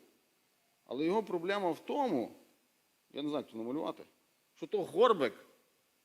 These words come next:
на величезній горі, кінця якої він не бачить. І дуже часто люди от живуть таким чином. Я на другий раз попрошу Богданку, щоб вона намалювала, я вам скину в групу.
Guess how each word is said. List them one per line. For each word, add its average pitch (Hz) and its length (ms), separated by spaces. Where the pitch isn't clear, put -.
на 123 100
величезній 147 720
горі, 120 440
кінця 135 380
якої 127 360
він 101 200
не 107 80
бачить. 98 380
І 143 60
дуже 196 260
часто 226 380
люди 185 240
от 175 180
живуть 180 340
таким 160 320
чином. 120 360
Я 185 120
на 147 60
другий 143 220
раз 123 200
попрошу 117 420
Богданку, 113 380
щоб 107 140
вона 107 140
намалювала, 127 420
я 110 60
вам 113 160
скину 110 260
в 101 120
групу. 104 260